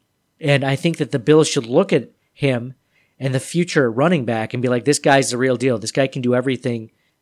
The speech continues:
that you need him to do." And, and I've been really pleasantly surprised with him all season,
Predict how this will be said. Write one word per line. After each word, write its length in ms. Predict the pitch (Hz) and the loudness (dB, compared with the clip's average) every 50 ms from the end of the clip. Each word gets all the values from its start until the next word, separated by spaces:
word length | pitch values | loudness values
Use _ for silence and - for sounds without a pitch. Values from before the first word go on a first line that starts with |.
| _ _ | _ _
that 200 | - 143 135 - | -2 -2 0 0
you 120 | 139 135 123 | -2 -2 0
need 200 | 127 143 156 131 | 0 0 0 0
him 140 | 139 131 117 | -2 -4 -4
to 80 | 113 | -6
do." 340 | 104 101 135 165 156 127 113 | -4 -2 0 2 2 2 2
And, 280 | 113 117 110 110 110 - | -2 -4 -6 -10 -12 -14
and 200 | - 117 120 117 | -12 -10 -6 -2
I've 220 | 127 143 160 160 135 | 0 0 0 2 2
been 360 | 147 139 131 117 110 - - - | 2 0 0 -2 -6 -12 -14 -6
really 240 | 127 123 151 156 143 | 0 2 2 2 2
pleasantly 420 | - - 151 143 127 135 135 131 | 0 0 0 0 2 0 -2 -2
surprised 440 | 120 - 127 - 123 123 123 127 - | -4 -4 -6 -4 -4 -2 -2 -2 -4
with 80 | 123 117 | -6 -6
him 120 | 117 113 | -6 -4
all 120 | 117 120 113 | -4 -4 -4
season, 360 | - 127 123 113 123 123 | -4 -4 -4 -4 -4 -6